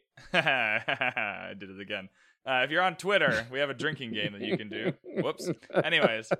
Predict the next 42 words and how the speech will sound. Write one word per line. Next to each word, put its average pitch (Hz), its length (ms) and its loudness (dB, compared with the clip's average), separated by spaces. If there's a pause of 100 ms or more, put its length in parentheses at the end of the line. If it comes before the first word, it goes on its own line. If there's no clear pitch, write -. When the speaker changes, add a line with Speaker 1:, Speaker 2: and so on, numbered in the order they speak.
(1300)
Speaker 1:
um, 104 600 -6 (360)
the 139 80 -6
way 170 180 6
they 170 100 -2
do 160 120 -2
the 147 100 4
exposition 143 540 0
is 113 120 -2
incredible. 123 560 -2
Speaker 2:
<laughs> - 0 -
Speaker 1:
Lin-Manuel's 175 460 0
good 139 160 0
at 131 120 2
it 123 100 -4
for 120 120 -8
every 113 260 -4
song, 147 260 -6
but 131 100 -8
this 139 160 -4
one 131 200 -4
stands 110 380 -4
out 104 180 0
'cause 123 120 -8
it 143 80 -4
really 185 300 0
is 127 160 0
just 113 140 -8
a 107 60 -2
whole 120 180 -2
song 117 300 -4
of 107 80 -8
people 107 220 -10
saying, 110 420 -4 (540)
um, 110 560 -2
what 139 260 -2
they're 135 120 -2
doing. 139 380 -2 (220)
And 160 100 -2
what 202 120 6
I, 233 80 2
what 180 320 0
I 190 320 4